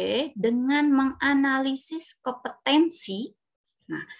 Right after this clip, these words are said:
perlu kita garis bawahi, Bapak Ibu, kop-, kompetensi dan lingkup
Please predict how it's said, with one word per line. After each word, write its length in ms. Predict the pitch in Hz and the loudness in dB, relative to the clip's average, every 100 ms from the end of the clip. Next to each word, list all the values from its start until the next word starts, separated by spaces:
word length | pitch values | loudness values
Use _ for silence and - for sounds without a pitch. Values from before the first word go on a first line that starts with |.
| - - _ _ _ _ | -20 -20 _ _ _ _
perlu 240 | 208 208 214 | -4 -2 -2
kita 240 | 214 220 | -4 -4
garis 320 | 202 214 208 | -2 0 0
bawahi, 400 | 202 190 196 269 277 | 0 0 0 0 -2
Bapak 160 | 220 185 185 | -2 -6 -6
Ibu, 100 | 262 _ _ _ | -10 _ _ _
kop-, 400 | - 302 302 - _ | 0 2 2 -6 _
kompetensi 1300 | - 285 294 277 - _ 277 302 339 - 196 202 254 _ _ _ _ - | 4 4 4 0 -4 _ 0 0 0 -2 -4 -4 -8 _ _ _ _ -4
dan 400 | 202 277 294 302 | 0 2 2 0
lingkup 480 | 311 330 311 320 | 0 0 -4 -8